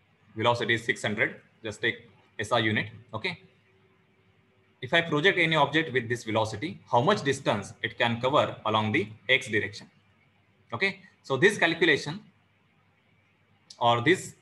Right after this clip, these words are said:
distance we can find out with the help of engineering mechanics. So this application is, you can see here on the war field, when any missile is launched by using a tank, okay,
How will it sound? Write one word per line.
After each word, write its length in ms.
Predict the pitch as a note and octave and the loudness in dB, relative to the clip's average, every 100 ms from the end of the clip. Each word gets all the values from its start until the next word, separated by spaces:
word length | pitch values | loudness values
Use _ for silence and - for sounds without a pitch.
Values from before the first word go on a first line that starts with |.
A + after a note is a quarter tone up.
| - | -4
distance 460 | B2+ - F3 C3 | -4 0 -2 -2
we 140 | C3 A#2+ | -4 -4
can 180 | B2+ A#2+ | -2 0
find 300 | B2+ D#3+ B2+ | 0 2 2
out 220 | G#2+ G#2+ | 0 -2
with 140 | A2 | -6
the 60 | A2 | 0
help 200 | A2+ A2 | 0 0
of 200 | C#3+ - | -2 -4
engineering 320 | A#2+ A2+ B2 A2 | -4 -2 0 -2
mechanics. 460 | G#2+ G2+ G2+ - - _ _ _ _ _ | -2 -4 -6 -16 -20 _ _ _ _ _
So 220 | - C3 C3 | -6 -2 0
this 160 | D3+ | 0
application 500 | D3 C#3+ F3 F3 F3 | 0 2 2 2 0
is, 160 | E3+ F3 | -2 -4
you 80 | - | -4
can 160 | B2+ | -4
see 160 | B2+ D3+ | -2 -2
here 220 | C#3+ D#3+ - - _ _ _ _ _ _ _ _ _ _ _ - | -2 -4 -8 -20 _ _ _ _ _ _ _ _ _ _ _ -4
on 140 | A#2 | 0
the 80 | A#2+ | 2
war 200 | B2 D#3 | 4 4
field, 260 | D#3+ D3 - - _ _ _ _ _ _ _ _ _ _ _ A2+ | 4 -2 -2 -14 _ _ _ _ _ _ _ _ _ _ _ 2
when 380 | B2 B2+ B2+ - _ _ _ _ _ _ _ _ _ _ | 4 4 0 -12 _ _ _ _ _ _ _ _ _ _
any 160 | C#3 C3 | 0 0
missile 340 | C3 B2 E3 | 0 2 4
is 180 | D#3+ D#3 | 2 0
launched 320 | A#2 A2+ E3+ - - _ _ _ _ _ _ _ _ _ - | 0 0 -2 -12 -20 _ _ _ _ _ _ _ _ _ -2
by 100 | A2+ | 0
using 320 | A2+ B2+ C3 | 2 0 0
a 120 | A#2+ | 0
tank, 240 | A2 A#2+ F3 - - | 2 2 0 -10 -10
okay, 260 | A#2+ F3+ | -4 -4